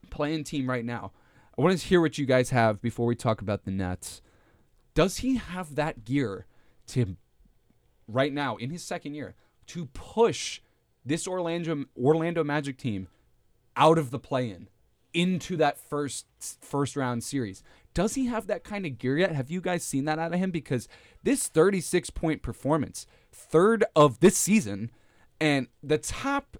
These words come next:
seven point scoring games that he's had in his career all came in this season. There's something to this kid that people projected,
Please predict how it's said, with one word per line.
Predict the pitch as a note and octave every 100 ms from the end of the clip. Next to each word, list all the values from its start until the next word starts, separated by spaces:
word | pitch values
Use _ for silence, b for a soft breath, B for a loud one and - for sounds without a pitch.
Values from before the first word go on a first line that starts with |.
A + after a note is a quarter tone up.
| -
seven | - - - A#3 A#3 F3+ C3 G2 - _ _ -
point | - F#3+ F3 - _ _
scoring | - - E3+ D#3+ C#3+ B2
games | C3 C#3+
that | B2+
he's | C#3+ C#3
had | C3+
in | C3+
his | B2+ -
career | - C#3 -
all | C#3
came | C#3+ D#3 C3
in | A#2
this | A#2+
season. | - B2+ - - b b b
There's | F3 G3
something | - G3+ - D3+
to | - F#3+ D#3
this | C3 B2+
kid | - C3 G2+
that | G2 G2 b b b -
people | G3 - D3
projected, | - C#3+ A2+ C3+ D3+ - F#3